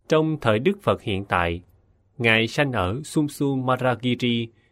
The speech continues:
trong một gia đình Bà La Môn. Khi được nghe Thế Tôn thuyết pháp ở rừng Besakala, Ngài khởi lòng tin và xuất gia. Một hôm, nhân ngày lễ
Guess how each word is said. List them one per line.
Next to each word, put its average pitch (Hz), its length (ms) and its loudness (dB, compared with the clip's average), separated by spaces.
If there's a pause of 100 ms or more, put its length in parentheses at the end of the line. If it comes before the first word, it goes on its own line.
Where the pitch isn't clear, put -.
(140)
trong 165 180 0
một 101 180 -2
gia 139 140 4
đình 90 300 -2
Bà 87 140 0
La 92 140 -2
Môn. 113 320 0 (720)
Khi 196 140 2
được 113 220 2
nghe 143 220 2
Thế 185 200 2
Tôn 135 240 2
thuyết 196 220 -2
pháp 196 240 0
ở 110 180 0
rừng 95 340 -2
Besakala, 113 840 -2 (400)
Ngài 113 180 4
khởi 123 180 2
lòng 110 280 2
tin 147 320 0
và 87 180 2
xuất - 240 -8
gia. 110 340 0 (800)
Một 117 180 2
hôm, 151 300 2 (300)
nhân 160 160 2
ngày 98 180 0
lễ 95 200 -2